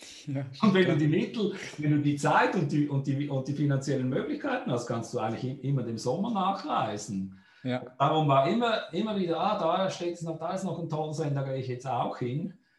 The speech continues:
Speaker 2: Und dann nimmst du dir nicht vier Wochen Zeit und sagst, ja, jetzt reise ich mal noch ein bisschen durchs Outback und sehe noch mal ein bi-, ein paar Schönheiten. S-, äh, äh, sondern, äh, sondern man hat ja immer irgendwie so einen, einen verschobenen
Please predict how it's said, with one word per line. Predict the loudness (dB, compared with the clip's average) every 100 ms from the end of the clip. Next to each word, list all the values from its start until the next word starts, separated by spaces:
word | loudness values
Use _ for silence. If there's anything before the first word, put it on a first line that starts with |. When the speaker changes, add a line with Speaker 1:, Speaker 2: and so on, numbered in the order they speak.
| _
Speaker 2:
Und | -8 -6 -4
dann | -2 -2 -4 -2
nimmst | -2 -2
du | -4
dir | -2
nicht | -4 -6
vier | -6 -6 -4
Wochen | -4 -6 -4
Zeit | 0 0
und | -2
sagst, | -6 -6
ja, | -6 -6
jetzt | -8 -10
reise | -6 -6 -6
ich | -6
mal | -4 -4
noch | -4
ein | -6
bisschen | -6 -6 -6
durchs | -8 -8
Outback | -6 -6 -8 -8 -6 -6 -8
und | -10
sehe | -6 -6
noch | -6 -6
mal | -6 -4
ein | -6
bi-, | -6 -8
ein | -10 -8
paar | -6
Schönheiten. | -4 -4 -2 -2 -4 -6 -10 -10 -10 -10 -14 _ _ _
S-, | -16 -6
äh, |
äh, | -6 -6 -8 -8
sondern, | -6 -4 -4 -4 -4
äh, | -2 -2 -2 -4
sondern | -4 -6 -4
man | -4
hat | -6
ja | -4
immer | -2 0 0
irgendwie | 0 2 0
so | -2 -2
einen, | -2 -2 -4 -6 -10
einen | -8 -8 -8
verschobenen | -10 -6 -2 -2 0 -2 -2 -6